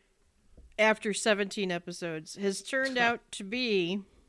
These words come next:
Speaker 1: just a total telenovela,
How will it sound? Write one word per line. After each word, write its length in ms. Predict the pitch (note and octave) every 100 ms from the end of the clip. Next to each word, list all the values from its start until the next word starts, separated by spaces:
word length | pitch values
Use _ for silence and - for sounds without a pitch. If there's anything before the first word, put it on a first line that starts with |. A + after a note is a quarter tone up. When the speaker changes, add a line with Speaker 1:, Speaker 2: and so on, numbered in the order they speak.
| _ _ _ _ _ _ _ _ _ _ _ _ _ _ -
Speaker 1:
just 300 | G3+ B3+ -
a 80 | A#3+
total 680 | G3+ A#3 A#3+ C4+ C#4 A#3+ A3
telenovela, 1120 | - A3 A#3 B3 A3 F3+ G3 A3+ G3+ E3 E3